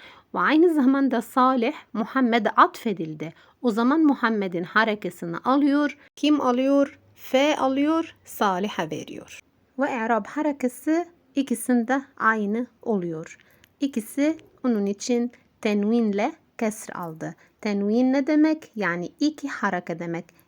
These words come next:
İki kesre, esre dediğiniz iki esre tenvin diyoruz. İki üstün yani iki fetha tenvin deriz.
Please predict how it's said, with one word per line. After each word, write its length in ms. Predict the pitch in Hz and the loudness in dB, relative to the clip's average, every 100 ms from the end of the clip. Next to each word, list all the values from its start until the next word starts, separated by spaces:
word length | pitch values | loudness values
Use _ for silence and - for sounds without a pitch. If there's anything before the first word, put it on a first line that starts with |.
| - | 0
İki 300 | 277 262 226 | 0 0 -2
kesre, 440 | 233 240 - 330 - _ _ _ _ | -2 -4 -4 -4 -4 _ _ _ _
esre 400 | 240 - 262 254 | -6 -6 -2 0
dediğiniz 640 | 196 185 214 208 262 320 - _ _ _ _ _ - | 0 -2 -2 0 0 -4 -8 _ _ _ _ _ -2
iki 300 | 285 277 - | -2 -2 -6
esre 540 | 214 208 - 277 370 403 _ _ - | -4 -4 -4 -2 -2 -4 _ _ -6
tenvin 460 | 220 196 190 165 | -2 0 -2 -4
diyoruz. 400 | 165 175 262 285 - - _ _ _ - | -6 -2 -2 -2 -8 -20 _ _ _ -2
İki 260 | 294 320 349 | 2 2 2
üstün 580 | 294 277 - 208 226 - - | 2 -2 -6 -4 -4 -6 -6
yani 260 | 175 165 | -4 -4
iki 280 | 170 262 285 | -4 0 0
fetha 560 | 277 233 233 - 240 302 - _ _ | 2 -2 -4 2 2 2 -6 _ _
tenvin 500 | - 156 156 190 240 | -4 -2 -2 0 2
deriz. 440 | 254 285 285 277 | 4 4 2 0